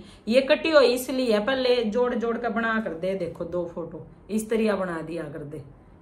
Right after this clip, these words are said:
ये देखो, ये देखो, बस जुकर उन्हें कही, "ये पोज कर लो, वो कर लो", बस वो ये कर ली। कोई वो नहीं था, शादी हो रही है, नई लाइफ शुरू होगी, इसका क्या मतलब है, कुछ नहीं पता था।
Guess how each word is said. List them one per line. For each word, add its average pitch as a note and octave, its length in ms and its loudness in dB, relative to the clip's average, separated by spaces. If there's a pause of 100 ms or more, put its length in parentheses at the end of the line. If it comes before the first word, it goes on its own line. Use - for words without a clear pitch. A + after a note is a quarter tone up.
(120)
ये F#3+ 220 2
देखो, F3+ 380 -4
ये G3 220 0
देखो, E3+ 240 -4
बस A3+ 360 0
जुकर C4+ 220 -2
उन्हें D#4 280 2
कही, D#4+ 120 2
"ये C#4 180 4
पोज C4+ 320 0
कर A#3+ 140 -4
लो, A#3 200 -2
वो G#3 140 -2
कर G#3+ 140 -6
लो", A3 120 -2
बस A3 200 -4
वो A#3 100 0
ये G#3 80 0
कर F#3 160 -4
ली। E3 240 -10 (340)
कोई D4 260 10
वो D4+ 200 4
नहीं C#4 220 0
था, B3 80 4
शादी B3+ 520 2
हो A#3+ 180 2
रही A3 180 2
है, G#3+ 260 0
नई A#3 240 -2
लाइफ A3+ 280 -2
शुरू A3 360 -4
होगी, G3+ 340 -2
इसका G#3+ 460 -6
क्या G#3 260 -4
मतलब G3+ 340 -2
है, G3+ 60 -4
कुछ C4+ 320 -8
नहीं F#3+ 140 -2
पता F3+ 300 -6
था। A#3+ 280 -6